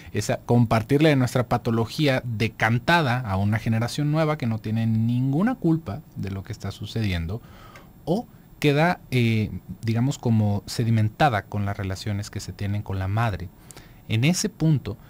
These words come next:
nos vamos a encontrar que hay un sufrimiento y una insatisfacción constante, y que si no hay un movimiento realmente significativo en esa estructura, no va a haber cosa que se disfrute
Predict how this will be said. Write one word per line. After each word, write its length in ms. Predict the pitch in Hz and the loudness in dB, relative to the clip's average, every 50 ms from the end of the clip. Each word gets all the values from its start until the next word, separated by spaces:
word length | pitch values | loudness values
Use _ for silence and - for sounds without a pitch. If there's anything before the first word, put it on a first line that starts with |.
| - - - | -20 -12 -2
nos 160 | - 120 120 117 | 0 0 2 4
vamos 280 | 139 147 165 160 - | 4 2 2 2 0
a 20 | 156 | -2
encontrar 480 | 143 - 123 120 - 131 139 151 156 | -2 0 -2 -2 -2 -2 -4 -4 -2
que 100 | - 143 | -2 0
hay 80 | 139 143 | 0 2
un 140 | 156 165 156 | 2 0 -2
sufrimiento 500 | - 143 - 123 123 123 127 120 - 135 | -4 -6 -4 -2 -2 0 -2 -2 -2 0
y 40 | |
una 100 | 135 143 | 0 2
insatisfacción 760 | 160 156 - 143 - 123 117 - 120 113 - - - 139 131 | 0 0 -2 -4 -6 -6 -6 -6 -6 -6 -6 -6 -6 -6 -6
constante, 800 | - - 131 120 107 - - - - 143 143 139 131 - - 120 113 - - - - - - - - - - | -4 -4 -6 -6 -6 -10 -14 -6 -2 -2 -2 -2 -4 -6 -8 -12 -14 -16 -20 -20 -20 -20 -20 -20 -20 -8 -6
y 80 | 143 135 | -6 -4
que 180 | - - 123 | -2 -2 -4
si 220 | - - - 113 107 | -2 -2 -2 0 0
no 480 | 107 107 113 117 127 156 196 214 196 | 2 2 0 2 2 2 2 2 2
hay 280 | 156 143 147 151 143 - - | 2 2 2 0 -2 -4 -4
un 160 | 127 135 151 | -2 2 2
movimiento 680 | 160 160 147 131 120 117 120 120 123 127 - - 135 - - | 4 4 2 2 2 0 0 0 0 -2 -2 -4 -6 -4 -4
realmente 720 | 110 - 113 110 120 156 208 190 156 139 143 - - 147 | -6 -4 -4 -2 0 0 2 2 2 2 0 -2 -6 -8
significativo 960 | - - 113 113 113 113 - 110 107 - 104 - - - 117 104 92 87 85 - - - - | -10 -8 -4 -4 -4 -4 -4 -8 -10 -10 -10 -10 -6 -6 -6 -6 -6 -8 -12 -14 -18 -14 -8
en 120 | - 101 101 | -4 -4 -4
esa 160 | 107 - 131 | -4 -6 -8
estructura, 580 | - - 127 120 - - - 107 98 95 117 - - - - - - - - - | -8 -6 -8 -8 -8 -6 -6 -4 -4 -4 -6 -8 -12 -20 -20 -20 -20 -20 -6 0
no 320 | 110 110 123 147 185 214 208 | 2 4 4 6 4 6 6
va 160 | 208 190 156 | 4 6 6
a 60 | 135 | 4
haber 360 | 127 120 120 113 113 113 - - - - - | 4 2 2 2 0 -2 -6 -14 -20 -12 0
cosa 440 | - 151 143 - - 131 113 117 - - - - - - - - - - | 2 2 2 2 -2 -6 -6 -8 -10 -16 -20 -20 -20 -20 -20 -20 -20 -4
que 120 | - 139 120 | -2 -2 -2
se 200 | - - 123 110 | 0 -2 -2 -2
disfrute 720 | 110 110 - - - 143 147 170 180 - - 107 104 107 | -2 -6 -8 -6 -4 0 0 0 0 -2 -6 -12 -14 -14